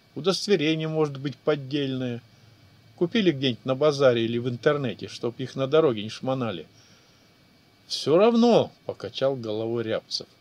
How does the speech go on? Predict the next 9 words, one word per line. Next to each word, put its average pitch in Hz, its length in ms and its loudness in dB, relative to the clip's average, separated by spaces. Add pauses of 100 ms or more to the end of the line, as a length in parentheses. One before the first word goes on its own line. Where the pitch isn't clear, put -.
(520)
«Не 139 200 -2
нравится 139 640 4
мне 127 200 -4
все - 260 -4
это. 104 400 -6 (260)
Очень 147 480 -4
не 120 120 -4
нравится. 107 680 -4 (1120)
Володь, 139 340 4